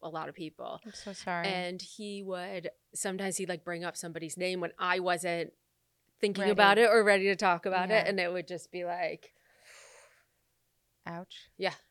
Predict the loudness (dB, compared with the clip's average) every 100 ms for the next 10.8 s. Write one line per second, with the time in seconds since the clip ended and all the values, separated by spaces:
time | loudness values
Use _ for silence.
0 | _ _ _ _ -10 -8 -8 -10 -10 -12
1 | -10 -10 -12 -14 -14 -14 -12 -14 -14 -18
2 | _ -16 -12 -10 -12 -16 -20 -12 -12 -10
3 | -8 -8 -8 -2 2 2 2 -4 -6 -8
4 | -8 -10 -10 -10 -8 -6 -6 -8 -10 -12
5 | -12 -14 -12 -12 -10 -10 -8 -10 -10 -10
6 | -12 -12 -16 -14 -14 -12 -8 -8 -8 -10
7 | -14 _ _ _ _ _ _ _ _ -10
8 | -8 -8 -12 -20 _ _ -8 -8 -6 -8
9 | -8 -8 -10 -12 -18 -16 -14 -12 -14 -18
10 | _ _ _ -12 -8 -6 -8